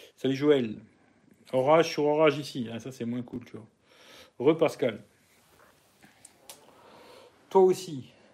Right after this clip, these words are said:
Non, moi, y a pas d'orage, tu vois. Non, non, chez moi, il a fait beau toute la journée. Pour ça que, bah, le live,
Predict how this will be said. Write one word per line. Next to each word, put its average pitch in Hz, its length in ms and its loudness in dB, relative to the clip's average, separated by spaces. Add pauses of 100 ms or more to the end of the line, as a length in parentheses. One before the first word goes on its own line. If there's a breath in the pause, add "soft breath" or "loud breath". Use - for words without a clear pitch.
(220 soft breath)
Non, 151 180 2
moi, 147 100 2
y 139 40 2
a 131 60 2
pas 175 120 4
d'orage, 147 420 0
tu - 60 -14
vois. 117 100 -14 (360)
Non, 127 100 -8
non, 143 180 -4
chez 131 160 -14
moi, 147 160 -4
il 139 80 -2
a 120 60 -2
fait 127 160 -8
beau 143 200 -8
toute - 200 -10
la 151 80 2
journée. 147 480 -6 (720 soft breath)
Pour - 120 -12
ça 185 140 8
que, 143 1040 2 (580 soft breath)
bah, 127 120 2
le 147 120 4
live, 190 300 8